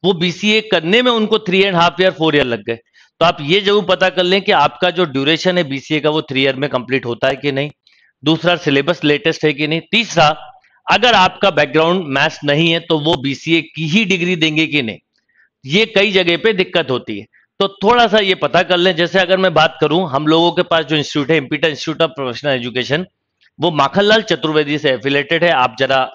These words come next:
आप माखनलाल चतुर्वेदी की साइट पे जाएंगे तो आपको वहां डिटेल मिलेगा, पूरा डिटेल मिलेगा।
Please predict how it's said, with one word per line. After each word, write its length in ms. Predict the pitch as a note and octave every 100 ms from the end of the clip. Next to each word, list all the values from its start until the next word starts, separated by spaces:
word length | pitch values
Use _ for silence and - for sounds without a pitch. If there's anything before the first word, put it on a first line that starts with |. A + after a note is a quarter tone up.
| - A#2
आप 140 | A#2+
माखनलाल 400 | B2 A#2+ D3+ D#3
चतुर्वेदी 480 | D3+ C3 C3+ C#3+ D3
की 140 | C3+ C#3+
साइट 240 | B2 B2
पे 80 | C3
जाएंगे 400 | A#2+ D3 D#3 C3 D3 _ _ _ -
तो 40 |
आपको 260 | D#3 D#3 E3+
वहां 180 | G3
डिटेल 300 | C#3+ C#3 D3 C3
मिलेगा, 340 | A#2 G#2 F#2 - -
पूरा 220 | A#3 A3+
डिटेल 300 | D3+ C#3 C#3+
मिलेगा। 320 | C3+ C3 B2+